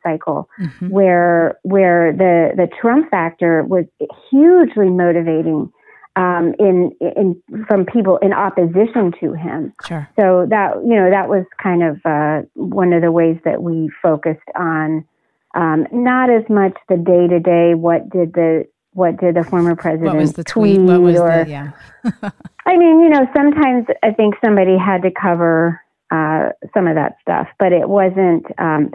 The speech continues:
Speaker 1: so I didn't. And,
Speaker 2: No.
Speaker 1: but, but we had, um, you know, we did have ways of looking at how the political, um,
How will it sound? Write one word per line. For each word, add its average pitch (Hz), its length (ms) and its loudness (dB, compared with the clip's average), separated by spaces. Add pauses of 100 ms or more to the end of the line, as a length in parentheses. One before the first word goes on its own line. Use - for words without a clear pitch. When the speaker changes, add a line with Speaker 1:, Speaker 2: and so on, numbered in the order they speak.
(120)
Speaker 1:
so 254 100 2
I 214 160 -2
didn't. 160 440 0 (120)
And, 185 420 0 (100)
Speaker 2:
No. 101 260 -8
Speaker 1:
but, 202 240 0 (260)
but 196 300 -2
we 202 300 0
had, 190 420 -4 (100)
um, 160 480 -4 (960)
you 277 120 6
know, 190 160 4
we 220 180 2
did 220 180 4
have 196 360 -2
ways 180 360 2
of 180 200 -2
looking 180 400 0
at 156 260 -2
how 180 380 0
the 170 80 0
political, 175 840 0 (640)
um, 165 460 0